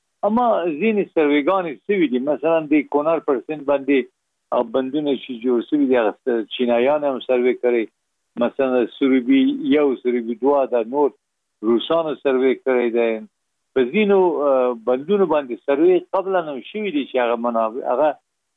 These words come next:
معلومات موجود دي. اما، آ، کولای شي چې، چې دوی هم، آ، مثلا دا تړون لاسلیک کړی دی، بعد هغه بیا سروې شروع کړي. سروې دونې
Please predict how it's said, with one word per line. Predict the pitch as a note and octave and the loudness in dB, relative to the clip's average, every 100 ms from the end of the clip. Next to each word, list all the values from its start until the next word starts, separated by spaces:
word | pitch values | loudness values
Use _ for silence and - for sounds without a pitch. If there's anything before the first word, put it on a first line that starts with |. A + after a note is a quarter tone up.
| B2 | -6
معلومات | A#2+ A#2+ A#2+ B2+ E3+ E3 C#3 | -2 0 0 0 0 -2 -2
موجود | B2+ B2 A#2+ G3+ C#3 | 0 0 0 -2 0
دي. | C3+ A2+ F#2+ _ _ _ _ _ - | 2 2 0 _ _ _ _ _ -6
اما، | G3 A3+ A3 G3 | 0 2 2 0
آ، | E3 E3+ D#3+ D3 - | -2 -4 -4 -2 0
کولای | E3+ G#3+ G#3+ | 2 4 2
شي | E3 F3+ | 2 0
چې، | F3 E3 C#3 | -2 -10 -12
چې | - C#3 | -14 -6
دوی | F3 F#3+ | 0 2
هم، | F#3 D#3+ | 0 -2
آ، | C#3+ C3 | -2 -2
مثلا | B2+ B2 - C3 B2+ | -2 -6 -2 -2 -2
دا | A#2+ C#3 B2 | 0 0 0
تړون | - C#3+ E3+ | 0 -2 0
لاسلیک | D3+ C3 - B2+ - | 0 -2 -2 -6 0
کړی | G#3 A#3 | 2 4
دی، | G#3+ | 2
بعد | F3+ F#3+ | 2 0
هغه | F3 | 0
بیا | D3+ D3 B2 _ _ _ _ _ | 0 -2 -4 _ _ _ _ _
سروې | D3+ C#3+ E3 D3 | 0 2 2 2
شروع | - C#3+ | 0 0
کړي. | C3 A#2+ - | 0 -4 -2
سروې | E3 G3+ E3+ | -2 0 -2
دونې | F#3+ | 0